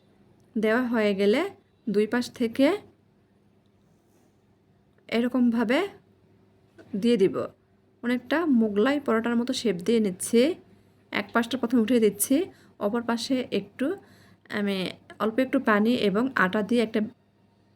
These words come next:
ঘন ব্যাটার তৈরি করে রেখেছিলাম, সেটা লাগিয়ে নিচ্ছি। তার উপর অপর পাশটা লাগিয়ে দিব। এভাবে চার পাঁচটা মোগলাই পরোটার মতো ভাঁজ দিয়ে নিব দেখেন আমি কিভাবে করছি, একটু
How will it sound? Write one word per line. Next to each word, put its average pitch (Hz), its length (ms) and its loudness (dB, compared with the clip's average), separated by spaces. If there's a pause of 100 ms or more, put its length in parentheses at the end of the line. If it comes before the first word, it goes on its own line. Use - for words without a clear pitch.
(240)
ঘন 214 280 -2
ব্যাটার 214 260 0
তৈরি 214 200 2
করে 226 200 4
রেখেছিলাম, 220 560 0
সেটা 214 320 -2 (400)
লাগিয়ে 190 340 -2
নিচ্ছি। 208 340 -4 (840)
তার - 140 0
উপর 208 200 0
অপর 226 180 -4
পাশটা 220 340 0 (240)
লাগিয়ে 196 340 -2
দিব। 190 200 -4 (1600)
এভাবে 240 300 0 (380)
চার 226 200 -2
পাঁচটা 214 280 -4 (140)
মোগলাই 208 320 0
পরোটার 208 300 -2
মতো 220 180 -2 (460)
ভাঁজ 233 220 0 (100)
দিয়ে 180 200 0
নিব 160 200 -2 (1160)
দেখেন 226 340 2
আমি 254 160 4
কিভাবে 226 360 0
করছি, 208 400 -2 (840)
একটু 220 220 -4